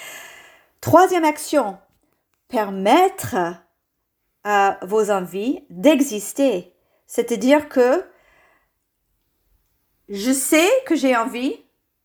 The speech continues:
de manger des chips et je vais pas essayer de changer cette envie.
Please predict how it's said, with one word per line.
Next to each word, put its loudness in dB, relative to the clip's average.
de -12
manger 0
des -4
chips -6
et -2
je -4
vais 0
pas 2
essayer -4
de -4
changer -2
cette -8
envie. -10